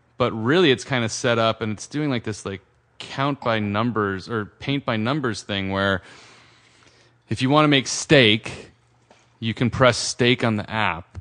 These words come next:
and then it brings up a picture of five different steaks cooked to different temperatures, and it, use a viewing guide, and it's literally like,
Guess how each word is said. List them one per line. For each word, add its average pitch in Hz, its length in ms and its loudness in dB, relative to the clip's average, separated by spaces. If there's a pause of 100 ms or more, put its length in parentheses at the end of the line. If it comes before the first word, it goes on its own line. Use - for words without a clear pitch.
(100)
and 117 100 2
then 113 100 2
it 107 200 -6
brings 120 480 2
up 110 360 0 (480)
a 117 60 -2
picture 127 540 0
of 98 100 -2
five 117 460 2
different 110 520 -4 (380)
steaks - 460 -4
cooked - 380 -4
to 117 100 -10
different 107 340 -2
temperatures, 101 640 -2
and 98 120 0
it, - 100 -6
use 117 260 2
a 110 80 4
viewing 117 380 0
guide, 92 260 0
and 98 60 -6
it's - 100 -12
literally 127 200 2
like, 101 180 -2